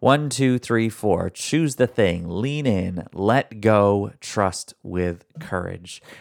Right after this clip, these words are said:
When you do this, you will show up with a focus for your story. You will tell a captivating story, and you will live a story worth telling.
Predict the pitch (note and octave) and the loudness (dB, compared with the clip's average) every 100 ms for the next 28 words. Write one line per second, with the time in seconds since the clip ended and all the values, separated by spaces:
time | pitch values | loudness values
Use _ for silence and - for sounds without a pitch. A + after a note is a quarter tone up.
0 | _ - G2 B2 A2+ A2+ C3+ D3+ G#2+ F#2 | _ -6 -2 -2 -2 0 2 4 2 -2
1 | G2 - - _ - G#2+ C#3 C#3 G2+ G2+ | -6 -14 -16 _ -6 2 2 2 0 2
2 | G2+ - - A2+ C3 - - A2+ G#2+ - | 2 0 -6 0 0 0 -2 0 0 -4
3 | - G#2 G2 A2 G#2 G2 - - - B2+ | -8 -4 -4 -4 -8 -10 -12 -20 -6 -2
4 | D#3 - F2 - - - G#2 F#2+ F#2 F#2 | -2 -4 -14 -14 -16 -8 -4 -4 -4 -6
5 | F2+ - F#2 F2+ E2+ F2 _ _ _ - | -8 -10 -10 -10 -14 -18 _ _ _ -4
6 | A2 A2+ G2 G2 G2 F#2 - - D#3 - | -2 -2 -2 -6 -6 -10 -8 -4 -4 -4
7 | G#2+ F#2 F#2 F#2 F2+ - G2 F2+ F2+ F#2 | -6 -4 -8 -10 -12 -10 -6 -6 -6 -10
8 | F#2+ - - G#2+ G#2 G#2 G2+ F#2+ F#2+ G#2+ | -14 -20 -12 -8 -4 -2 -2 -4 -4 -2
9 | C#3+ D3 A#2 - G2+ G#2 - A#2+ A2+ F#2+ | 0 0 -2 -6 -10 -10 -8 -2 -2 -2
10 | F2+ F#2 - F2+ F#2+ F2 _ _ _ - | -6 -12 -8 -4 -4 -6 _ _ _ -16
11 | - F#2+ - - | -12 -12 -12 -20